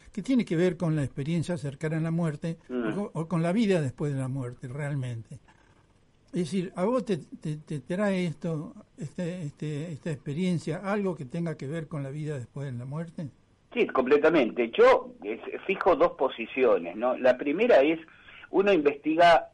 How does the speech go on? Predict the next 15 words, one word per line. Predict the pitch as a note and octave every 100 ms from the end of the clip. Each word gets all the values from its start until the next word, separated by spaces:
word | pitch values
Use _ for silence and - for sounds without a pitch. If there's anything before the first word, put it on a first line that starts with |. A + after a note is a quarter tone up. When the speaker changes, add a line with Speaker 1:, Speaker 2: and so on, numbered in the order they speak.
| _ - -
Speaker 2:
uno | A#3 B3+
investiga | F#3+ G#3 A3+
por | D3
curiosidad | B2 A2 G#2+ B2
intelectual, | A#2+ G#2 F#2+ - F2+ B1+
o | C2
sea, | - F2
esto | - B2
no | A#2
es | -
una | A2
actividad | G2+ - G#2 G#2+
rentada, | G#2 F#2+ G2+ F#2 - C#3+ C3+ B2+ B2 G2+
nadie | G2 G#2+ F#2+
nos, | E2+